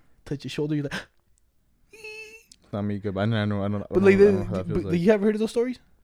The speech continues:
Speaker 2: Yeah.
Speaker 1: Imagine that, right? You, you get, you, you go like that, and then she just comes like this. You go, grazes you, and you nut, and then you're like, "Oh, that's it." And then a few days later, she's like, "I'm pregnant." Bro, I would say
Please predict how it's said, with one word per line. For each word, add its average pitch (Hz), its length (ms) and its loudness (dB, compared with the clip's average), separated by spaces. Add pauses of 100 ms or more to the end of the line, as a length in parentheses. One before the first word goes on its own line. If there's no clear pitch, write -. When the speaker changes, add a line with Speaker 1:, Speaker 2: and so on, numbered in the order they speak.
(100)
Speaker 2:
Yeah. 76 220 -14 (600)
Speaker 1:
Imagine 160 400 6
that, 151 160 8
right? 135 260 0 (160)
You, 151 160 -16
you 135 120 -4
get, 131 200 -4
you, 131 220 -10 (540)
you 135 120 -6
go 139 80 4
like 131 160 0
that, 135 180 2
and 131 80 -2
then 135 80 -2
she 143 140 -8
just 139 220 -6
comes 147 160 -2
like 139 120 0
this. 160 140 -10
You 156 80 -10
go, 156 160 -4 (160)
grazes 190 560 4
you, 214 160 -2 (800)
and 131 80 0
you 139 100 2
nut, 135 320 -2 (460)
and 147 100 6
then 143 60 6
you're 135 80 2
like, 120 100 -2
"Oh, 156 200 -8 (440)
that's 147 300 0
it." 127 220 0 (640)
And 233 100 -2 (240)
then 147 100 2
a 147 60 2
few 156 140 2
days 143 200 4
later, 143 120 2
she's - 100 -8
like, 117 120 -4
"I'm 110 100 -6
pregnant." 110 340 -6 (480)
Bro, 123 140 0
I 143 240 2
would 175 200 2
say 135 320 0